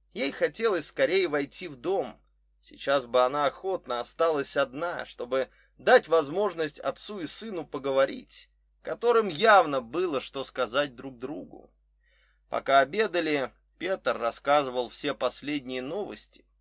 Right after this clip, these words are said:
расспросил о том, как сын жил вдали от дома,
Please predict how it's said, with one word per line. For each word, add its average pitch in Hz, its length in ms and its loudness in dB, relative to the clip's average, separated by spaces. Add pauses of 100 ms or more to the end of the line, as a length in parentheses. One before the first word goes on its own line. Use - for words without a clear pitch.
(140)
расспросил 175 600 2
о 175 100 6
том, 190 340 -2
как 165 300 -4
сын 165 400 -8
жил 135 280 -8
вдали 120 340 0
от 117 220 2
дома, 87 460 -8